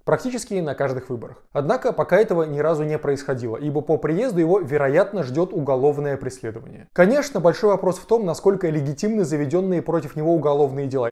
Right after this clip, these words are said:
если учесть, что он спокойно передвигается по Европе и С Ш А. Однако в Грузии эти дела заведены. Оппозиционеры в то же время считают, что Саакашвили должен вернуться. Например, бывший сторонник Михаила Саакашвили,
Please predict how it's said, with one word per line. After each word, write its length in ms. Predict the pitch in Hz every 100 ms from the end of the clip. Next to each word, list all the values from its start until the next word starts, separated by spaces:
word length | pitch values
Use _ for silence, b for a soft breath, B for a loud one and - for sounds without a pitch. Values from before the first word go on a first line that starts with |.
| -
если 300 | 151 185 180
учесть, 400 | 165 - 254 -
что 180 | - 160
он 200 | 156 147
спокойно 440 | - 139 185 220
передвигается 680 | 214 160 131 135 156 190 185
по 180 | - 147
Европе 420 | 139 139 180 185
и 140 | 170
С 160 | 143 143
Ш 180 | - 131
А. 220 | 120 113 _ -
Однако 420 | 147 180 254 214
в 100 | 139
Грузии 400 | 175 247 220 233
эти 280 | 208 196 165
дела 340 | 147 147 -
заведены. 540 | 127 131 123 120 120 -
Оппозиционеры 720 | 151 143 156 151 190 226 262 220
в 60 |
то 120 | -
же 80 | 165
время 240 | 165 196 180
считают, 400 | 180 151 190 190
что 180 | - 165
Саакашвили 520 | - 143 147 190 208
должен 340 | 160 156 151
вернуться. 520 | 135 135 117 110 -
Например, 460 | 127 139 190 240 254 B B B B B
бывший 300 | 156 185 180
сторонник 440 | - 165 170 160
Михаила 340 | 135 147 165 151
Саакашвили, 760 | 147 156 156 - 269 160 -